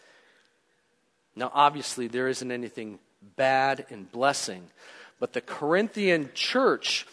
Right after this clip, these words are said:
the affluence, the lack of persecution, the security,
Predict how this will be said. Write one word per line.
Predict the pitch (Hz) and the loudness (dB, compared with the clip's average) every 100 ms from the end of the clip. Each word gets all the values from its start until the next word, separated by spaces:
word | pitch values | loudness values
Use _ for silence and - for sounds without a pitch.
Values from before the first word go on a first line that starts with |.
| - - | -20 -2
the | 143 | 4
affluence, | 165 - 220 269 - 143 - - - - _ - _ | 4 4 4 6 8 6 2 -2 -4 -6 _ -20 _
the | 151 | 4
lack | 156 175 214 | 8 10 8
of | - - | 2 -4
persecution, | - 226 - 165 208 214 247 214 | -2 -2 -2 -4 -4 -2 0 0
the | |
security, | 165 - 180 - - 220 240 247 247 254 247 | -2 -2 -4 -4 -4 0 2 2 0 -2 -6